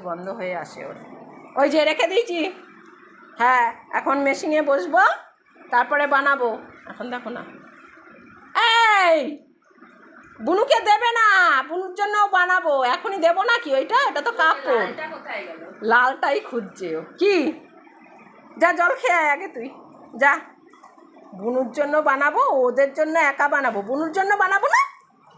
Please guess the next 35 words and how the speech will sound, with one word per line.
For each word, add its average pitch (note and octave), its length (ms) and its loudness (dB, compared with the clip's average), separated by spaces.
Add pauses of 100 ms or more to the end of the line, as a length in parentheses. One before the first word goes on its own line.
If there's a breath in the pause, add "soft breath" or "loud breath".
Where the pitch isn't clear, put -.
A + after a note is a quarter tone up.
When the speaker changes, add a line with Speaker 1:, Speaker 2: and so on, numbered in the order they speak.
(400)
Speaker 1:
হ্যাঁ? A#4 280 2 (520)
আয় F#4+ 160 6
প-, B4 140 0
এ G#4 120 2
পুতু, C#5 220 0
আর G#4 120 2
খেতে A#4+ 240 -4
হবে G#4+ 100 -4
না। G#4 320 2 (460)
চলো, A4 240 2 (520)
চলো, D#4+ 180 4
জামা D4 240 0
দেখো D4 220 -2
গিয়ে। B3+ 480 -6
যাও B3 280 4
তুমি। B3 300 -8
আয় F#4+ 200 6
পাম, A4 300 2 (600)
জল E4+ 200 4
খা, A4 140 4
জল A4 220 4
খা। G#4+ 300 4 (840)
এই, D#4 140 2 (260)
জল A#3+ 160 0
খা, A3 180 -12 (640)
জল B3+ 140 2
খা, A#3 100 -10
জল A3+ 180 -8
খা, G#3 120 -16
জল A#3+ 160 -12
খা। A3 140 -20 (1500)
হয়েছে C5+ 220 2
বুতু, G#4+ 220 2
শান্তি? F#4 320 -2 (840)
হ্যাঁ, F3+ 200 -12